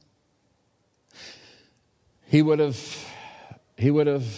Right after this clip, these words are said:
nursed like any child and would have had his diapers changed like any child. He grew up raised by his parents just like the rest of us. Jesus really, really understands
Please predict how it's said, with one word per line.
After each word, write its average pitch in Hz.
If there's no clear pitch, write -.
nursed 143
like 131
any 135
child 131
and 101
would 120
have 117
had 123
his 123
diapers 127
changed 123
like 113
any 120
child. 120
He 139
grew 135
up 160
raised 135
by 147
his 143
parents 143
just 127
like 151
the 156
rest 139
of 123
us. 151
Jesus 165
really, 131
really 135
understands 123